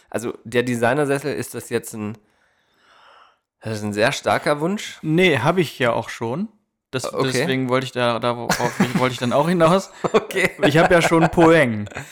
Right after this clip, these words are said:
Speaker 2: Ne? Den hat
Speaker 1: Von
Speaker 2: man
Speaker 1: Ikea?
Speaker 2: ja schon. Ja, von Ikea.
Speaker 1: Ist das ein
Speaker 2: Den hat ja eigentlich
Speaker 1: Designersessel?
Speaker 2: jeder. Nee, aber den hat ja eigentlich jeder.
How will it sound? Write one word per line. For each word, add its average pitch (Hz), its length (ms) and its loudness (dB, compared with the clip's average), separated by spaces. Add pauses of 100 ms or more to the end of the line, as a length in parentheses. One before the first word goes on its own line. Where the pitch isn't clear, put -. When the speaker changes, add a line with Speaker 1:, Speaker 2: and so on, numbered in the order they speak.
(320)
Speaker 2:
Ne? 165 220 0
Den 135 180 0
hat 156 80 4
Speaker 1:
Von 143 80 2
Speaker 2:
man 123 140 4
Speaker 1:
Ikea? 196 140 4
Speaker 2:
ja 110 200 4
schon. 107 80 -10
Ja, 127 120 0
von 127 160 -6
Ikea. 110 500 -4
Speaker 1:
Ist 131 200 -4
das 143 100 -8
ein - 20 -4
Speaker 2:
Den 127 140 4
hat - 120 2
ja 156 140 6
eigentlich - 160 4
Speaker 1:
Designersessel? - 180 0
Speaker 2:
jeder. - 180 -2
Nee, 143 180 4
aber 117 120 2
den 113 120 -2
hat 117 100 -4
ja 120 100 -2
eigentlich 123 220 -6
jeder. 139 420 0